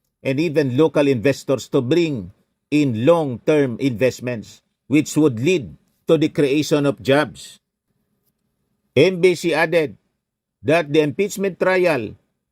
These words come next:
provides Duterte with a forum to determine if the charges against her have basis. The senators individually and the Senate as an institution will betray public trust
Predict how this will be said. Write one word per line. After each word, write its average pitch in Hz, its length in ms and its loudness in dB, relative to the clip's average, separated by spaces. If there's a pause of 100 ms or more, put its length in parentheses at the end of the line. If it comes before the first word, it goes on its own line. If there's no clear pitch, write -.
provides 143 560 0
Duterte 131 640 -2
with 135 240 -2
a 139 80 -2
forum 180 480 2
to 156 80 -2
determine 139 720 -2
if 139 240 -4
the 110 160 -4
charges 131 480 0
against 120 400 -2
her 107 240 -2 (400)
have 139 160 2
basis. 135 720 -2 (320)
The 165 160 2
senators 190 880 0
individually 147 800 0 (400)
and 180 320 -2
the 185 100 2
Senate 202 540 0
as 180 240 0
an 147 80 0
institution 151 880 -2 (240)
will 190 240 6
betray 185 560 0
public 143 400 -4
trust 147 400 -4